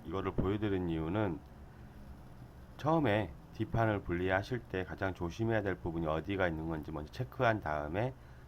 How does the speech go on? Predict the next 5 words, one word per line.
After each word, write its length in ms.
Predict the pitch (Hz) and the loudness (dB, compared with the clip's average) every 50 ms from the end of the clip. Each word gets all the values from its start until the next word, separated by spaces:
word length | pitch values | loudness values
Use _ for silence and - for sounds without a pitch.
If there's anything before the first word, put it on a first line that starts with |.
| - - | -18 -16
작업을 480 | - - 82 80 78 82 82 78 82 80 | -10 -6 -6 -2 -2 -2 -2 -2 -4 -6
시도해 400 | - - 107 104 110 104 98 90 | -6 -6 -4 -2 0 0 0 0
보도록 280 | 82 80 78 76 78 76 | -2 -4 -6 -6 -6 -8
하겠습니다. 640 | 87 92 90 - - 82 76 69 - 78 95 120 - - - - - - - - - - - - - - - - - | -6 -8 -8 -8 -8 -10 -8 -6 -4 -2 -2 -4 -4 -10 -18 -20 -18 -20 -20 -18 -18 -18 -18 -18 -18 -18 -18 -10 -2
어, 560 | - 90 87 87 87 87 87 90 90 90 85 | 2 2 4 4 4 4 2 2 0 0 -2